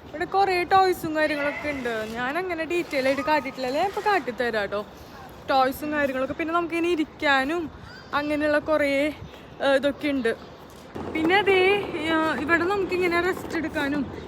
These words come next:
ഇവിടെ ആൾക്കാർ എന്താ പറയാ, ഏ, പിക്നിക്കിന് വരുന്ന പോലെയൊക്കെയാണ് മാറ്റും കാര്യങ്ങളും പിന്നെ സംഭവങ്ങളൊക്കെ ആയിട്ട് വരാറ്. പിന്നെ ഇത് ഇവിടെ ഫുൾ ഇങ്ങനെ ഏരിയ കേട്ടോ, നമുക്കിങ്ങനെ ഇരിക്കാം,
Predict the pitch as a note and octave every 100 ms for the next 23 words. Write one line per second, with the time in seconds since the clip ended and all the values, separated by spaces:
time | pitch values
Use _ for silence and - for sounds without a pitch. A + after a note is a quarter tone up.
0 | - B3+ C#4+ F4+ F4+ F4 D#4+ E4+ D#4+ D4
1 | D#4+ D#4+ D4 C#4+ C#4+ - - - - -
2 | - C4+ C4+ C4 B3+ B3+ B3 - - -
3 | F4+ - D4 C4 C#4 C#4 E4 D#4 C#4 C#4
4 | C4+ - C#4 B3 A#3+ B3 - - - C#4+
5 | C4+ - C#4+ C4+ D4 C4+ B3+ C4 C#4+ C#4
6 | B3+ B3 C4 C#4 C4 B3 A3 A#3 A#3+ A#3
7 | A#3 A#3+ A#3 G#3 G#3 A#3+ - - - -
8 | E4 F4 F4+ E4 D#4 D#4+ F#4 E4+ D#4+ D#4+
9 | D#4 D#4 B3+ A3+ G#3+ G#3 G3 - - C4+
10 | C4+ C4 C#4 C#4+ B3 - B3